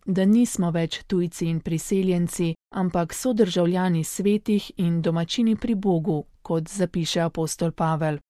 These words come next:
Že Janez Pavel drugi pa je v svojem zgodovinskem govoru leta tisoč devetsto šestinosemdeset zatrdil,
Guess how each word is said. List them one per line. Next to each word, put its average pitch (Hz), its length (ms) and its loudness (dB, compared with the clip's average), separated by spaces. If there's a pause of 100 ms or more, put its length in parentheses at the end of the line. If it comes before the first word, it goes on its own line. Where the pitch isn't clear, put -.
(520)
Že 180 280 4
Janez 170 440 2
Pavel 170 360 2
drugi 214 460 2
pa 175 180 -2
je 170 100 2
v 170 60 0
svojem 170 380 2
zgodovinskem 190 840 2
govoru 180 440 2
leta 175 300 0
tisoč 185 460 -2
devetsto 175 540 0
šestinosemdeset 190 1200 0
zatrdil, 185 720 2